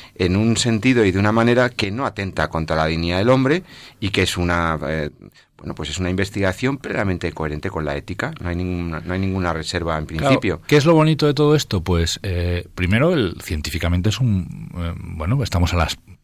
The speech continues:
Speaker 2: entrando ya en las puertas de, de poder ofrecer tratamientos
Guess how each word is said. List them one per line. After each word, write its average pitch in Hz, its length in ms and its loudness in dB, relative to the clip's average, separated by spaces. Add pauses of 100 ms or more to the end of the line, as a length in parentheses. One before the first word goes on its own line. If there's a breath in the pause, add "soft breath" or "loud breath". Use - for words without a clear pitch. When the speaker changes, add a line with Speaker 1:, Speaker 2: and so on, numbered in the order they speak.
Speaker 2:
entrando 101 460 -2
ya 104 200 4
en 95 80 8
las 87 160 4
puertas 107 540 4
de, 82 500 8
de 82 220 2
poder 80 260 4
ofrecer 92 380 2
tratamientos 90 1080 4